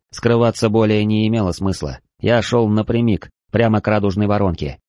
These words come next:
вокруг которой кружили хищные черные силуэты. Они устремились навстречу. Фиолетовые лучи, как шпаги фехтовальщика,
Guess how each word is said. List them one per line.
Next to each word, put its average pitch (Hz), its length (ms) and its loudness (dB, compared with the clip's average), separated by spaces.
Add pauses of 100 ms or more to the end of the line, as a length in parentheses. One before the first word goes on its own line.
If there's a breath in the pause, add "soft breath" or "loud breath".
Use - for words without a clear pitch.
(140)
вокруг 92 460 0
которой 101 460 0
кружили 104 440 0
хищные 104 540 -2
черные 92 420 -2
силуэты. 85 580 -4 (760)
Они 123 260 2
устремились 127 560 2
навстречу. 101 640 -2 (220)
Фиолетовые 95 600 2
лучи, 98 320 0
как 92 180 -2
шпаги 104 360 -2
фехтовальщика, 95 800 -4